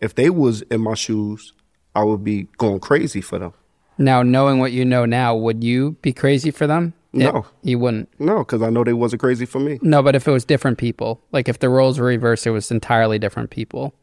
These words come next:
Speaker 1: Oh, yeah, I'll go crazy for 'em.
Speaker 2: I-, if n-, now that you've done a, a ten-year prison sentence, if, like, say you have a new best friend, he gets ten years, you're gonna be with him?
Speaker 1: I'll be, it's people I take care, I take, take care about, like, ten people right now in jail every day. They,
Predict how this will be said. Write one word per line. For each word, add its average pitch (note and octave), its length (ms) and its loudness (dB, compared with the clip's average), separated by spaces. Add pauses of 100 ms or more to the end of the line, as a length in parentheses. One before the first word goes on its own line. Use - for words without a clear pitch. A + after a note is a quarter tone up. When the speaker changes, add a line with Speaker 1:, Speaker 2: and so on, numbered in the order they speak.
(180)
Speaker 1:
Oh, C3 160 4
yeah, G#2+ 200 0
I'll B2 60 0
go A2+ 140 -2
crazy A#2+ 260 0
for G2 200 -8
'em. - 440 -10
Speaker 2:
I-, C3+ 200 0
if - 140 -2
n-, C3+ 320 2
now C3+ 200 4
that C3 100 4
you've C3 240 2
done B2 220 4
a, C3+ 340 -2
a C#3+ 140 -2
ten-year B2 500 2
prison A#2+ 340 0
sentence, A#2 500 -2
if, - 180 -6
like, A2+ 200 -4
say A#2+ 400 2 (240)
you C3+ 100 2
have A2+ 100 4
a A#2 60 4
new B2 160 6
best A#2+ 300 2
friend, A#2 380 2
he B2+ 160 0
gets A#2 240 0
ten A#2 220 -2
years, G#2 180 0
you're A2+ 180 0
gonna G#2+ 260 -2 (200)
be B2 160 2
with A#2+ 160 2
him? C3 220 0 (160)
Speaker 1:
I'll C3+ 80 0
be, D3 180 0
it's D#3 100 -2
people D3+ 240 0
I C#3+ 60 4
take D3 220 0
care, D3 160 2
I E3 40 4
take, C#3 380 0
take D3 180 -2
care D3 120 2
about, B2+ 240 4
like, A#2+ 200 0
ten D3+ 200 2
people D#3+ 260 0
right C#3+ 180 2
now D#3 260 0
in B2+ 180 2
jail B2 360 0 (360)
every C3+ 200 2
day. D3 140 2
They, A2+ 280 -4